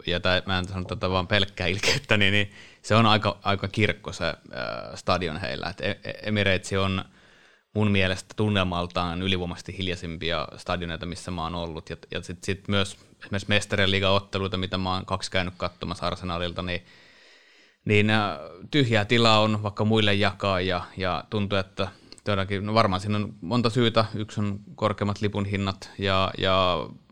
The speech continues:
se on aika bisnesorientoitunutta se, se toiminta myös, myös siellä, niin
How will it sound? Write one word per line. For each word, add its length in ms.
se 200
on 120
aika 240
bisnesorientoitunutta 1200
se, 100
se 160
toiminta 360
myös, 360
myös 280
siellä, 300
niin 260